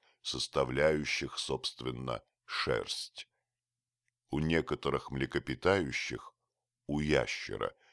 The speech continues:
покров состоит из роговых чешуй,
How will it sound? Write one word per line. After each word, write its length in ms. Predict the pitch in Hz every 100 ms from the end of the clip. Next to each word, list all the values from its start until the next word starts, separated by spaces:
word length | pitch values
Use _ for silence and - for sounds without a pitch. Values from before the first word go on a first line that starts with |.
| _ -
покров 460 | 73 - 127 139
состоит 720 | - 92 - 90 90 110 - -
из 180 | 95 85
роговых 680 | 82 80 90 87 85 -
чешуй, 580 | - 69 - 67 64 55